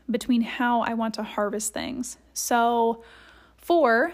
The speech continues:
those things where I can harvest, like, over and over, so the greens, basically just the greens, so, like, arugula, kale,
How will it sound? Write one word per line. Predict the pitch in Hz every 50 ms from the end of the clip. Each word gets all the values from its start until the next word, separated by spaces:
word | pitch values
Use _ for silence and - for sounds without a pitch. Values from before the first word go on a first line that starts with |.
| -
those | 269 233 233 233 233 226 -
things | - 233 - 160 262 294 370 415 392 -
where | 233 208 226 226 226 226 226 220 220 220 208 208 208 208 - -
I | 214 233 226 233
can | - 254 240
harvest, | 220 - - 233 226 220 220 214 214 214 214 - - - - - - - _ _ _ _ _ _ _ -
like, | 220 214 -
over | - 247 240 233 240 233
and | 233 226
over, | 208 208 202 - 196 240 294
so | 302 - 262
the | 220 247
greens, | 214 202 240 247 240 240 240 233 226 220 226 240 277 269 - -
basically | - 247 214 - 247 233 226 - 233 - 226 226
just | 226 214 -
the | - 226
greens, | 247 233 226 220 220 220 220 208
so, | - -
like, | - 220 220
arugula, | 226 226 233 240 240 233 214 220 220 220
kale, | - 277 277 277 262 262 262 262 262